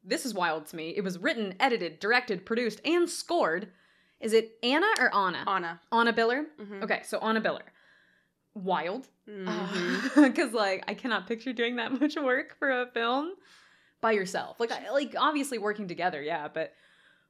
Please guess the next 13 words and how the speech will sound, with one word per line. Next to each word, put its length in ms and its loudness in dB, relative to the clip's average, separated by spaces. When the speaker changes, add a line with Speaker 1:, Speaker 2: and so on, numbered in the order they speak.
Speaker 1:
whew, 220 4
hot 260 -8
dog. 300 -8
Speaker 2:
It 60 -18
took 140 -14
seven 340 -6
years. 440 -10
Speaker 1:
Seven 420 0
years? 320 4
Speaker 2:
Uh-huh. 340 -6
Speaker 1:
What? 400 4
Speaker 2:
Mm-hmm. 380 -6
Speaker 1:
<laughs> 60 -6